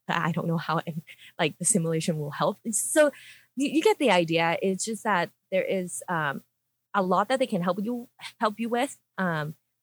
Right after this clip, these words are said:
but there's also a lot that I think people need to be realistic of what they can and cannot give you. And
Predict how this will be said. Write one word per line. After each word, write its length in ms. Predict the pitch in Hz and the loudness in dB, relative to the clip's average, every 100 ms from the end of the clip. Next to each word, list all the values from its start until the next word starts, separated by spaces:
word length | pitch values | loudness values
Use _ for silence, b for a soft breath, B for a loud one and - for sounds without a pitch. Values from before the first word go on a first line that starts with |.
| - | 0
but 160 | 175 | 2
there's 200 | 180 185 | 4 4
also 220 | 196 196 - | 2 0 0
a 120 | 170 | 0
lot 320 | 165 160 - 170 | 2 2 0 0
that 380 | 156 131 104 - _ _ _ _ _ _ _ - | 2 2 0 -4 _ _ _ _ _ _ _ -2
I 200 | 151 185 | 2 2
think 240 | 185 175 | 0 -2
people 200 | 196 185 | -4 -2
need 120 | 175 | 0
to 60 | 170 | 0
be 140 | 170 | -2
realistic 640 | 160 165 156 156 165 175 | -2 -2 -2 -2 -2 -2
of 180 | 165 151 | -2 -4
what 400 | 156 156 151 135 - _ _ _ - - _ _ | -6 -2 -2 -2 -8 _ _ _ -16 -16 _ _
they 120 | 160 | -6
can 560 | 151 - 143 147 156 165 _ - | -6 -8 -6 -4 -4 -8 _ -8
and 120 | 165 | -6
cannot 440 | - 156 156 180 | -4 -4 -4 -4
give 260 | 165 175 - | 0 0 2
you. 220 | 320 349 - _ - - | 0 0 -4 _ -20 -2
And 320 | 220 208 202 | 4 6 6